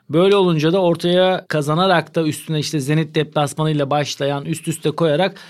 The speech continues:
güzel bir atmosfer ve bir tablo ortaya çıktı. Şimdi burada Guduric'in bence özellikle üst düzey rakiplere karşı Anadolu Efes'te bunlardan bir tanesi Veseli De Colo'nun yanında muhakkak Guduric de olmalı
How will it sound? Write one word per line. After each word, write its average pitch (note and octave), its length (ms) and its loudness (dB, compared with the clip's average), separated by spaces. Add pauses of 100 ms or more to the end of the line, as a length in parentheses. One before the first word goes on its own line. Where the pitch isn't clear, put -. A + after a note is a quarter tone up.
(140)
güzel E3+ 440 4
bir D#3 220 0 (180)
atmosfer D#3 680 0
ve E3+ 100 0
bir E3 100 -4
tablo D#3 300 0
ortaya C3+ 340 0
çıktı. A3+ 480 -4 (280)
Şimdi E3+ 260 -2
burada A#3 540 2
Guduric'in G3 840 0
bence E3 640 -2 (400)
özellikle E3+ 480 -2
üst F3 240 -4
düzey D#3+ 240 0 (340)
rakiplere D3+ 520 -2
karşı B2+ 380 -4
Anadolu C#3+ 320 -2
Efes'te B2+ 380 -6
bunlardan C#3+ 480 -4
bir D3 100 -8
tanesi C#3+ 520 -4 (420)
Veseli C#3+ 600 0
De F3 140 2
Colo'nun E3+ 260 0
yanında E3 220 0
muhakkak D#3 480 0
Guduric C3+ 400 -2
de C#3+ 60 -4
olmalı D3 560 0